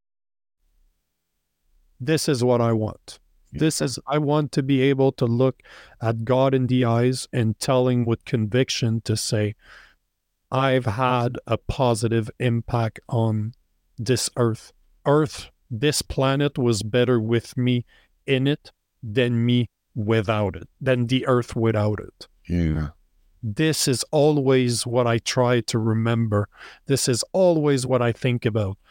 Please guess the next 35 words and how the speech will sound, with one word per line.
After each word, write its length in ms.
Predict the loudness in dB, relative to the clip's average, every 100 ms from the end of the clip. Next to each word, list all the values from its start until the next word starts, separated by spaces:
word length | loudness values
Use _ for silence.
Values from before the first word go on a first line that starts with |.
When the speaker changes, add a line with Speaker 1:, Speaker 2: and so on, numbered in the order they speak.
| -20 _
Speaker 1:
is 280 | -2 0 -2 -4
I 280 | -2 0 0
want 640 | 2 2 2 -2 -6 -18 _ _ _ _ _ _ _ _ _
to 120 | -6
be 120 | 0
able 180 | 2 2
to 100 | -2
face 240 | 0 -2 0
God 420 | 0 0 -2 -8 _ _ _
with 200 | -2 0
a 80 | 2
light 400 | 0 0 -2 -4
heart. 600 | -10 -4 -4 -4 -10 -20 -20 _ _ _ -18 -10
Speaker 2:
Yeah. 240 | -8 -6 -2
Speaker 1:
You 80 |
know, 200 | 2 2
the 160 | 2 0
Egyptians 560 | 2 -2 -2 -2 -2 0
said 360 | 2 0 2
that 240 | 2 2 0 -10 -20 -20 _ _ -8
they 920 | -2 2 4 4 2 2 2 0 -2
were 460 | -2 0 2 4 2
judged 580 | 0 0 2 0 -4 -2
by 220 | 0 0
God 640 | -2 0 2 2 2 -6 -10 _ _ _ _ _
by 220 | -4 -2
taking 380 | 0 0 0 0
their 180 | 2 0
heart 500 | 0 -2 0 -2 -10 -4
and 320 | -2 -2 -4
putting 340 | -2 0 2 0
it 180 | -4 -4
on 180 | -2 -2
a 60 |
scale. 720 | -2 -4 -2 -2 0 -6 -14